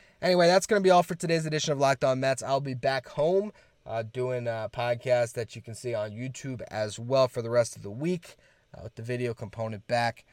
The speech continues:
Uh, there's a lot to talk about. We've got the Home Run Derby is obviously gonna be a topic of discussion with Pete Alonso competing in it. But I, I wanna do a show this week on the two Franciscos and the future of the Mets being tied to them. And, of course, I'm talking about Alvarez and Lindor.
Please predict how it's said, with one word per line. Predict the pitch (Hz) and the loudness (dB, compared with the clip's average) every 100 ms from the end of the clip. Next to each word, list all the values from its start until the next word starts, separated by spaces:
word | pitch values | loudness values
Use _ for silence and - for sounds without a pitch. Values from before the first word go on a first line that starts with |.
| _ _ - | _ _ -20
Uh, | - 143 80 | -16 -12 -8
there's | 139 | -2
a | 165 | 6
lot | 190 185 | 6 6
to | |
talk | - 175 165 | 4 4 4
about. | 143 98 - - | 0 0 -4 -6
We've | |
got | 123 123 | -4 -2
the | |
Home | 165 170 175 | 2 2 4
Run | 165 | 2
Derby | 147 156 170 190 208 _ _ _ _ | 4 4 4 0 -2 _ _ _ _
is | 92 95 127 123 | -10 -6 -6 0
obviously | 123 127 127 - | 2 2 0 -4
gonna | 123 120 | -2 -2
be | 120 | -2
a | |
topic | - 120 117 - | 0 2 2 -2
of | 110 | -6
discussion | - - 135 131 151 | -6 2 4 4 -2
with | 127 | -4
Pete | 135 | -2
Alonso | 127 123 120 113 | 2 2 2 -2
competing | 110 - 131 135 | -8 -4 -4 -2
in | 151 | -2
it. | 160 - - - _ - | -2 -4 -16 -20 _ 0
But | 131 127 | 2 2
I, | 131 - | -2 -2
I | |
wanna | 139 151 160 | 0 0 0
do | 151 147 | 0 -2
a | |
show | - 156 151 | 2 2 4
this | 147 - | 2 0
week | 143 139 - | 0 -2 0
on | 131 | 0
the | 123 | 0
two | - 156 | -2 -4
Franciscos | - 147 123 - 147 - 160 160 | 0 0 0 0 -2 4 4 4
and | 139 | 2
the | 120 | -4
future | - 143 135 151 143 135 _ _ - | -2 -2 -2 0 0 0 _ _ -4
of | 127 | -2
the | 131 | 2
Mets | 135 127 | 0 0
being | 131 113 | -4 -6
tied | 98 - 123 123 | -2 2 2 2
to | |
them. | 131 147 143 | 0 2 2
And, | |
of | 110 | -2
course, | - 127 120 | -2 -2 -2
I'm | 117 | 0
talking | 127 117 117 | 0 0 0
about | 113 110 | -2 0
Alvarez | 110 117 117 113 110 | 2 2 2 0 0
and | 104 | -4
Lindor. | 104 110 143 202 | -4 0 6 6